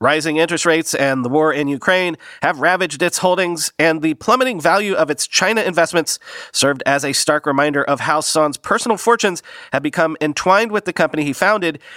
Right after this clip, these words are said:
and its one hundred billion dollar fund beholden to the global appetite for tech risk. The estimated write-down at the Japanese group for this quarter stood at thirty billion dollars, although a recent uptick in some shares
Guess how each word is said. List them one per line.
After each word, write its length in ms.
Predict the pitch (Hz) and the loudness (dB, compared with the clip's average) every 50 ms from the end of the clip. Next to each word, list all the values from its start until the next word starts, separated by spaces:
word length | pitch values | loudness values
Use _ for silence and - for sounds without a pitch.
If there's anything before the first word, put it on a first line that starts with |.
| - - | -10 -4
and 160 | - 117 123 | -2 -2 0
its 160 | 123 117 - - | -2 -2 -4 0
one 240 | 123 139 143 156 | 2 2 2 2
hundred 340 | 139 147 156 143 147 143 120 | 2 0 -2 0 -2 -2 0
billion 240 | 127 143 139 135 135 | 0 0 0 0 2
dollar 220 | 131 131 131 127 | 2 2 2 0
fund 260 | 123 - 156 139 131 113 | 0 0 0 0 0 0
beholden 460 | 127 117 - - 196 208 196 208 185 | -2 -2 0 0 0 0 -2 -4 -2
to 120 | - 208 | -2 -2
the 80 | 185 190 | -2 -2
global 380 | 165 156 170 165 160 170 160 - | 0 2 2 4 4 2 2 2
appetite 460 | 147 139 - 160 - - 143 131 - | 0 0 -2 -2 -2 -2 -2 -2 -2
for 100 | - 147 | -4 -4
tech 300 | - - - 127 - - | -2 -2 -4 -4 -4 -2
risk. 460 | 123 135 185 180 127 - - - - - - - - - - - - - | 0 2 2 2 2 0 -4 -8 -8 -14 -20 -20 -18 -16 -16 -16 -10 -8
The 120 | - - | -4 0
estimated 460 | - 156 - - 165 165 165 156 139 127 | 0 0 0 0 0 2 2 2 2 2
write-down 560 | 143 160 175 165 - 175 160 151 143 127 120 _ _ - | 2 2 2 2 2 2 2 2 0 -2 -6 _ _ 0
at 160 | 147 151 - | 0 0 0
the 120 | 147 131 | -2 0
Japanese 420 | 117 - 165 165 - 170 160 151 131 | 2 2 2 2 2 0 -2 -2 0
group 200 | - 160 156 - | 0 -2 0 0
for 180 | - 151 131 | -2 -2 -2
this 280 | 113 107 151 196 214 - | 0 0 0 0 0 -2
quarter 360 | - - - 196 196 202 214 | -2 0 0 2 2 2 0
stood 340 | - - - - 185 180 156 - | 0 -2 -2 0 -2 0 0 0
at 140 | 156 151 | 0 -2
thirty 300 | - - 202 214 233 226 | 0 0 0 0 0 0
billion 260 | 185 190 185 180 170 165 | 0 0 2 2 2 2
dollars, 320 | 170 165 160 160 151 - | 2 2 2 2 0 0
although 260 | 151 151 151 160 156 - | 2 2 2 2 2 0
a 100 | 156 147 | 0 -2
recent 320 | 156 208 226 - 202 - | -2 0 0 0 0 2
uptick 400 | - 175 202 - - 220 208 - | 0 0 0 0 0 0 0 0
in 160 | 151 165 147 | 0 -2 -2
some 240 | - - - 180 190 | 0 0 0 0 0
shares 400 | 190 - 196 180 175 175 - - | 0 0 0 2 2 0 -2 -4